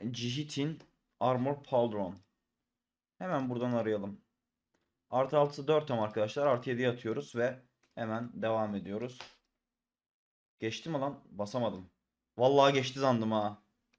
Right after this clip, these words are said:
Şöyle. Geçti, vallahi geçti. Oh be, ilk defa bir item. Bu artı yedi büyük ihtimal yedi seksen falandır. Bunu da satarız şimdi. Şu Hellfire'ı bir satayım ben.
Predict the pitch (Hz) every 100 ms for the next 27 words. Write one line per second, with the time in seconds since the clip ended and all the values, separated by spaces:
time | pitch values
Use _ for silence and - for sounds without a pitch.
0 | _ 120 117 113 120 123 - _ _ _
1 | _ _ _ _ - - _ _ _ _
2 | _ _ 120 120 - 135 120 120 127 120
3 | 113 - - 113 117 - 110 110 123 127
4 | 123 120 113 107 107 107 - _ _ _
5 | 139 143 147 160 165 160 165 151 147 147
6 | - 143 135 147 147 143 131 131 - _
7 | _ - 165 175 160 135 120 - 127 127
8 | 175 175 _ _ - 165 160 160 147 147
9 | 147 127 123 98